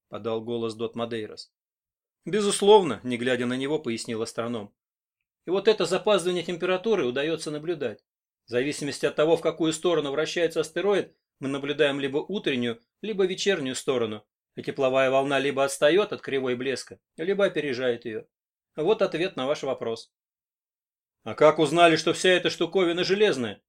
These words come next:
решил поправить пробелы в образовании Арест Анофи,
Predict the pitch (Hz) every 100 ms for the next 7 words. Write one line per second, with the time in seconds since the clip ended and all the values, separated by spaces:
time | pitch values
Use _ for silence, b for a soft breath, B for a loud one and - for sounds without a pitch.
0 | _ 123 123 135 120 127 131 123 120 123
1 | 127 127 123 123 123 123 135 143 120 -
2 | 127 131 117 - 135 143 - 110